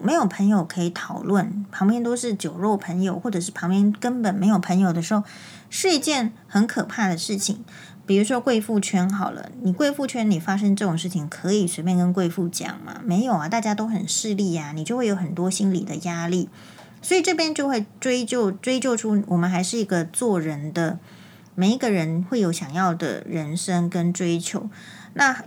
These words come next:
用婚姻哦，去改变自己的，就是女生啦，用，很多女生其实是用自己的美貌作为武器，作为手段，然后呢，来得到一段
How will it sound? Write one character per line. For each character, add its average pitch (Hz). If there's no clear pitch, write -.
用 269
婚 240
姻 240
哦， 180
去 226
改 190
变 196
自 196
己 196
的， 57
就 214
是 226
女 175
生 202
啦， 190
用， 214
很 170
多 262
女 220
生 202
其 202
实 175
是 208
用 208
自 208
己 190
的 143
美 165
貌 196
作 185
为 160
武 175
器， -
作 240
为 185
手 180
段， 190
然 165
后 185
呢， 165
来 175
得 196
到 233
一 170
段 196